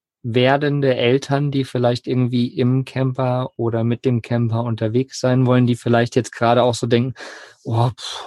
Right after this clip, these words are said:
mit dem Kind jetzt im Camper, er weiß auch nicht so genau, ne, da muss doch so und so.“ Habt ihr da ein paar Tipps?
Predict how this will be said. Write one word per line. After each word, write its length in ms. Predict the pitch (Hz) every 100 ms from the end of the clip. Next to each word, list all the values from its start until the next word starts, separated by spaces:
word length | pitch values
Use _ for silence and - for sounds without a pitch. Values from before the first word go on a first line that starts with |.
| 120
mit 80 | 127
dem 140 | 123
Kind 340 | - 151 170
jetzt 240 | 151 135 -
im 100 | 113
Camper, 720 | - 143 160 143 135 131 135
er 100 | 123 107
weiß 220 | 113 117
auch 200 | 127 123
nicht 180 | 139 -
so 100 | 123
genau, 460 | 127 123 123 123
ne, 380 | 120 123 139 156
da 80 | 131
muss 180 | 123 127
doch 200 | 113 104
so 100 | 151
und 160 | 135 120
so.“ 80 | 123 - - - - -
Habt 160 | 120 -
ihr 60 |
da 80 | 120
ein 80 | 113
paar 140 | 123
Tipps? 320 | - 202 -